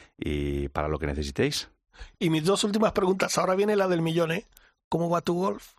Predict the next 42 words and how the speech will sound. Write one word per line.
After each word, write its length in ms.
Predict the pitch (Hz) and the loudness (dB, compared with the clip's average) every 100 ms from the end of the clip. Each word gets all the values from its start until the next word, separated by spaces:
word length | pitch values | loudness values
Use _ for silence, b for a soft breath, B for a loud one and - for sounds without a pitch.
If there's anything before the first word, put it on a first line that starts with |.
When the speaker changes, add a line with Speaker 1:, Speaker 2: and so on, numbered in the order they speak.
| _ _ | _ _
Speaker 1:
Ah, 240 | 135 139 320 719 | 2 2 0 0
<laughs> 1120 | - - - 359 - - 339 151 - 147 - | 2 0 2 2 2 0 2 0 -2 -6 -2
yo 100 | 147 | -2
soy 180 | 143 131 | 0 0
amateur, 440 | 131 127 - 131 | 0 0 2 4
yo 180 | 120 131 | 4 2
todavía 380 | 127 131 139 135 | 2 2 4 4
he 120 | 131 | 2
empezado, 500 | 147 139 - 127 143 | 4 2 4 2 4
me 100 | 123 | 4
han 140 | 127 | 2
picado 260 | 135 127 131 | 2 2 2
la 80 | 127 | 2
curiosidad 680 | 127 123 120 - 117 131 170 B B B B | 0 2 0 0 2 0 -2 B B B B
y 220 | - - | -4 0
Speaker 2:
Oye, 140 | 175 180 | 4 4
es 100 | 175 | 4
como 180 | 185 202 | 4 4
un 120 | 220 | 4
veneno, 440 | 165 190 214 151 | 4 4 4 4
¿eh? 40 | 170 | 2
Speaker 1:
y 20 | - | 2
eso 180 | 120 - | 2 0
es, 180 | 82 - | 0 0
eso 260 | 113 - 98 | 0 2 2
es, 320 | 104 - - | 0 -2 0
lo 140 | 95 | 2
que 40 | 92 | 2
pasa 220 | 117 - | -2 -2
es 60 | |
que 100 | - | -4
requiere 500 | 92 78 98 104 87 | -6 -2 0 2 0
tiempo 420 | 82 113 117 151 147 B B B B | 0 0 2 -2 -2 B B B B
y, 320 | - 82 80 | -2 0 0
bueno, 180 | 80 87 - | -2 -4 -2
tengo 240 | 90 87 | -2 0
que 80 | 95 | 0
buscar 340 | 95 - 92 | 0 0 0
ese 180 | 95 - | 0 0
momento 500 | 98 95 101 95 101 | 0 0 0 0 0
para 180 | 87 90 | 0 0
ir, 280 | 87 85 | 0 -2